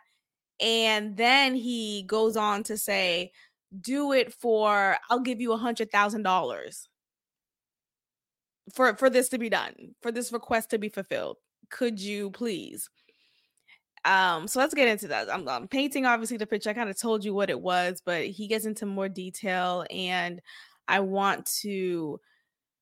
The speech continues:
um, give him justice by allowing him the floor. So let me go ahead and share my screen. So again, if you are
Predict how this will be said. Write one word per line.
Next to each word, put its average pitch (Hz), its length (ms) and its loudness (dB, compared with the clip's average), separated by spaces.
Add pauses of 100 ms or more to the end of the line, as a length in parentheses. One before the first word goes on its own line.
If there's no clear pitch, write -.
(120)
um, 160 680 2 (140)
give 214 180 6
him 220 220 2
justice 185 920 -2
by 180 880 6
allowing 196 460 4
him 175 560 -2
the 202 180 -2
floor. 170 540 2
So 196 140 -4
let 190 120 0
me 214 80 2
go 262 160 4
ahead 254 240 6
and 196 560 0
share 185 220 0
my 180 160 2
screen. 262 560 2
So 190 160 2
again, 208 240 2
if 196 160 -2
you 294 160 0
are 190 400 6